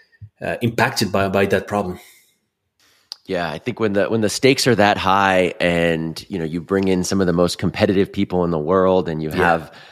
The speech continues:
Speaker 2: them, you know, competing in very objective manners, people will do, do lots of things. Th-, this leads to a, a topic that I, I've been really excited to, to discuss with you, which is,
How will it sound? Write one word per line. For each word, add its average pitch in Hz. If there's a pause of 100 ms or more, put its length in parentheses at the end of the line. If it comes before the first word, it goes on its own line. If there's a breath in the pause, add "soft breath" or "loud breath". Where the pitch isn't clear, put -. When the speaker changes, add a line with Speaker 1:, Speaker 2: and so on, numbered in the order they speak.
(200 loud breath)
Speaker 2:
them, 85 (100)
you 95
know, 78
competing 98
in 82
very 92
objective 78
manners, 80
people 90
will 80
do, 78 (100)
do 92
lots 82
of 80
things. 82 (1040 soft breath)
Th-, 131 (340)
this - (460)
leads 214
to 285
a, 131 (120)
a 117
topic 127
that 110
I, 107
I've 113
been 120
really 127
excited 98
to, 85 (300)
to 110
discuss 95
with 87
you, 85
which 85
is, 95